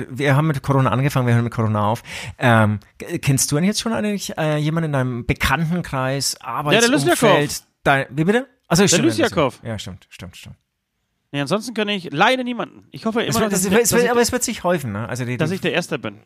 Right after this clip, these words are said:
Speaker 2: Ja, das wird auch, das wird auch normal sein, wirklich. Also in einem
Speaker 1: Ja, ja,
Speaker 2: halben
Speaker 1: ja.
Speaker 2: Jahr wird
Speaker 1: Ja.
Speaker 2: niemand mehr drüber sprechen.
Speaker 1: Du meinst, wir, wir, wir, wir, aber jetzt würden wir ihn ja noch auslachen? <laughs>
Speaker 2: Nee, warum auslachen?
Speaker 1: Nein, war ein Witz.
Speaker 2: Na, ich wär, ich wär
Speaker 1: Ähm.
Speaker 2: stolz, wenn eine Geschichte, die ich wieder hätte, so,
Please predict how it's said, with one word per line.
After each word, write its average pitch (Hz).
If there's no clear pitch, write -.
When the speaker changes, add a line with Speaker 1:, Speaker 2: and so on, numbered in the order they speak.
Speaker 2:
Ja, 175
das 190
wird 240
auch, 214
das 180
wird 220
auch 220
normal 208
sein, 143
wirklich. 156
Also 156
in -
einem 117
Speaker 1:
Ja, 113
ja, 110
Speaker 2:
halben 202
Speaker 1:
ja. 202
Speaker 2:
Jahr 202
wird -
Speaker 1:
Ja. 202
Speaker 2:
niemand 214
mehr 208
drüber 185
sprechen. -
Speaker 1:
Du 151
meinst, 160
wir, 180
wir, 160
wir, 147
wir, 143
aber 135
jetzt 160
würden 170
wir 165
ihn 151
ja 143
noch 123
auslachen? 175
<laughs> -
Speaker 2:
Nee, 156
warum 127
auslachen? 196
Speaker 1:
Nein, 107
war 104
ein 95
Witz. -
Speaker 2:
Na, 131
ich 139
wär, 185
ich -
wär 120
Speaker 1:
Ähm. 120
Speaker 2:
stolz, 226
wenn 185
eine 180
Geschichte, 220
die 254
ich 226
wieder 233
hätte, 233
so, 120